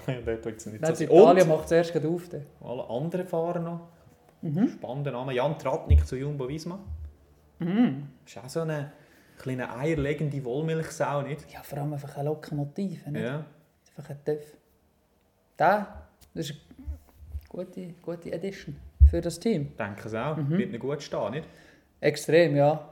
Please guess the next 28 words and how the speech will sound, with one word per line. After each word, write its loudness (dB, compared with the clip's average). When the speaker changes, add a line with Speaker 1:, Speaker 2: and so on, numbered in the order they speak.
Speaker 2:
Also, -2
puh. -6
Aber -12
jetzt -14
wär's 0
dann -2
langsam 0
nachher, -2
dass -6
der -2
Herr -8
Roglic -4
gleich -10
mal -4
die -6
Tour -2
de -6
France -6
gewinnt. -6
Speaker 1:
Ah, -2
da 0
würde 8
ich 4
mich 4
jetzt 2
aber 4
dem 2
Herrn, 4